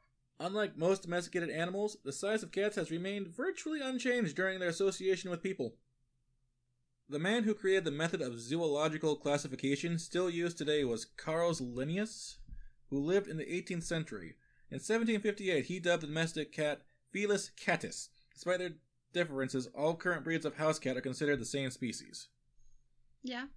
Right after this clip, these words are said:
Speaker 1: Interesting. There are plenty of dogs depicted on prehistoric cave paintings, but not one cat.
Speaker 2: It's 'cause cats were too busy knocking shit off things.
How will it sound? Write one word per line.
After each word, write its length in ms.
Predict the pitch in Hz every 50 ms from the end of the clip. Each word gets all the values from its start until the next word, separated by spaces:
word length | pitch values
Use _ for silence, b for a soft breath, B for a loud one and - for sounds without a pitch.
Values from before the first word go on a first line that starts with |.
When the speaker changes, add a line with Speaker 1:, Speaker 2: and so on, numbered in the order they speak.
| - - - - - - - - - - -
Speaker 1:
Interesting. 440 | 104 104 - 127 - 110 104 98 - - - - - - - - - - - _ _ _ _ - - - - _ _ _ _ b b b b b b b b b b b _ - _ _ _ - _ _ _ _ _ _ _ _ - -
There 160 | - 190 208
are 80 | 196 -
plenty 240 | - 233 254 277 269
of 80 | 240
dogs 320 | - 208 208 196 175 170 -
depicted 280 | - - 185 175 160
on 140 | 151 151 143
prehistoric 540 | - 185 185 175 165 - 180 170 165 160 -
cave 280 | - 175 170 170 165
paintings, 460 | - - 117 110 110 113 110 113 - - _ _ -
but 160 | 160 135 139
not 240 | 143 156 165 170 -
one 240 | 160 160 165 165 165
cat. 440 | - - 165 147 120 - - - - - - - _ _ _ _ _ _ _ _ _ _ _ _ _ _ _ _ _ _ _ _ -
Speaker 2:
It's 160 | 233 - -
'cause 160 | - - 262 254
cats 240 | - 247 233 233
were 80 | 233 220
too 160 | 214 - 214
busy 220 | 208 208 208 214 196
knocking 400 | 165 160 180 196 214 - 202 202
shit 180 | - 208 196
off 220 | 196 202 233 226 -
things. 420 | - 156 151 156 143 135 - -